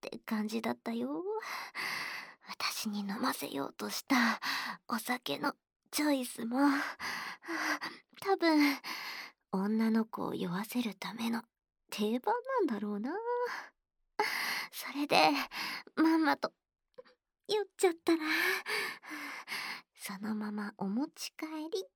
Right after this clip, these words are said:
てやり方なんだろうね。私は、そのこと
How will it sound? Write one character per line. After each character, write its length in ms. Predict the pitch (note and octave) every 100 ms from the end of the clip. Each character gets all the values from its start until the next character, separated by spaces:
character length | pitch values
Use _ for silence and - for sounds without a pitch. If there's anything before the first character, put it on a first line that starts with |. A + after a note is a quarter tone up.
| _ _ _ -
て 200 | F4+ D#4+
や 120 | D4
り 120 | C4+
方 280 | D4 - C#4
な 180 | C#4 C#4+
ん 60 |
だ 100 | C4
ろ 80 | A#3+ B3
う 40 |
ね。 180 | C4 - - _ _ _ _ G4+ - - - - - - - - D#4 D#4 E4
私 400 | - E4 E4 F4
は、 40 | F4+ F4+ F#4 F#4 - - - - -
そ 180 | - -
の 160 | G3 -
こ 160 | -
と 180 | - -